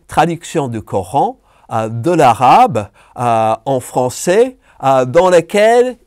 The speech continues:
il essaie de montrer au lecteur toute la beauté poétique, euh, dit-il, euh, du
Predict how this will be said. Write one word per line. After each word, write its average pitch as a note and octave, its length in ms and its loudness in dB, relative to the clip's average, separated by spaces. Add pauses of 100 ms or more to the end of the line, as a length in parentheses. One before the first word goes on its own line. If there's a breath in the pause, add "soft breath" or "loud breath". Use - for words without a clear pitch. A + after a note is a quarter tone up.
il E3 200 0
essaie E3+ 360 -2
de E3+ 300 -2
montrer D#3+ 640 -2
au D#3 100 0
lecteur D3 400 -6
toute - 240 -16
la C#3+ 140 0
beauté F3+ 520 -2
poétique, B2 760 -4 (420 soft breath)
euh, A#2 260 0
dit-il, F3+ 640 -4 (280 soft breath)
euh, A#2+ 260 -2
du D#3 460 -6